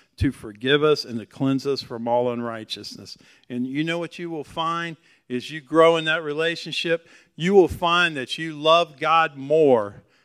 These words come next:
than you love sin. You'll find you love God more than you, you know what? I love Jesus more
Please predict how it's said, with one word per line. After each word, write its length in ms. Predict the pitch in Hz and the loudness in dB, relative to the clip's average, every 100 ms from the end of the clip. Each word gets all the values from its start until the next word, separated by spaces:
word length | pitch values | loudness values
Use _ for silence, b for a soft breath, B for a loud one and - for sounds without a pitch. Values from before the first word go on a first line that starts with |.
| _ - | _ -6
than 180 | 139 | -4
you 140 | 123 123 | -2 -6
love 320 | 120 131 123 | -6 -6 -6
sin. 480 | - 139 113 98 90 _ _ _ _ - | -8 -10 -12 -14 -20 _ _ _ _ 2
You'll 160 | 175 | 2
find 360 | 165 180 165 160 | 4 4 4 4
you 120 | 170 | 0
love 320 | 170 170 160 | 4 4 4
God 340 | 151 156 135 127 | 0 0 0 -2
more 280 | 127 139 127 | -6 -6 -8
than 140 | 123 | -10
you, 200 | 123 131 | -10 -10
you 120 | 151 | -6
know 80 | 160 | -2
what? 80 | 165 | 2
I 140 | 165 | 4
love 300 | 180 175 175 | 4 4 4
Jesus 540 | 143 160 151 135 131 - | 2 4 4 2 -4 -2
more 480 | 139 127 120 110 | 2 6 6 4